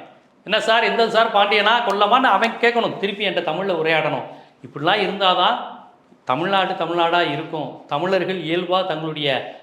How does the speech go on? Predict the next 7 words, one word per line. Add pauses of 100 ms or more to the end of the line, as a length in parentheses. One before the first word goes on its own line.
(140)
அஹ்,
இயல்பான
பணிகளில்
நகர
முடியும்,
நுகர
முடியும்,